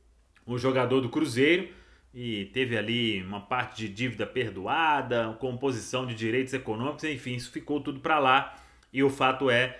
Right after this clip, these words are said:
que o clube de Avejaneda tem o Romero como um capitão, líder,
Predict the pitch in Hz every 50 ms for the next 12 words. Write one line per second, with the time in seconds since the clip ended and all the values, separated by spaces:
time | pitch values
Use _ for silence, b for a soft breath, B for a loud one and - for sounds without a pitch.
0 | B B B _ _ - - 123 123 123 123 123 120 - 127 127 113 - 127 123
1 | 120 120 127 135 120 123 127 120 135 147 139 127 123 135 139 139 135 - 143 143
2 | 147 135 135 139 135 131 127 127 123 113 - 135 131 135 127 123 139 139 135 -
3 | - - 160 156 170 180 180 170 151 139 147 180 202 190 165 190 190 185 190 -